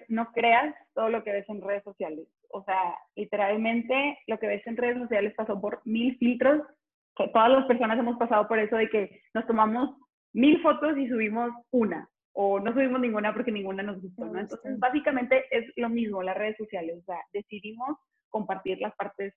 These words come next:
Speaker 1: buenas, bonitas, agradables, entonces, pues,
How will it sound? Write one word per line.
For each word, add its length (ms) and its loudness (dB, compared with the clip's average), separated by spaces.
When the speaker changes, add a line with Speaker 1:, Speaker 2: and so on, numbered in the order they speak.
Speaker 1:
buenas, 560 -4
bonitas, 500 -6
agradables, 600 -2
entonces, 520 -8
pues, 120 -6